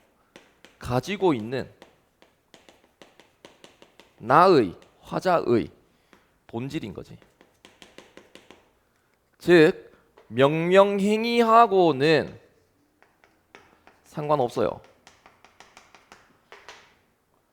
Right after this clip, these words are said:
나도 마찬가지야. 여러 학생들이 나의 이름을 불러줬으면 좋겠는데 불러주기 전에 나만이 가지고 있는 색깔은 있는 거거든. 내가 가지고 있는 향기도 있고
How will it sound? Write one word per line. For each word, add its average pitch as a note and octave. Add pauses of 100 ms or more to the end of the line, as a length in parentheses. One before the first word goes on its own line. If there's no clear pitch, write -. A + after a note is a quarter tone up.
(1040)
나도 A3
마찬가지야. D#3 (1040)
여러 C3
학생들이 A3
나의 D#3+
이름을 D3
불러줬으면 D3
좋겠는데 G#2+ (340)
불러주기 B3
전에 D#3+
나만이 A#3
가지고 F3+
있는 C#3
색깔은 C3+
있는 F3+
거거든. E2 (500)
내가 G3
가지고 G3+
있는 D#3+
향기도 E3
있고 E2+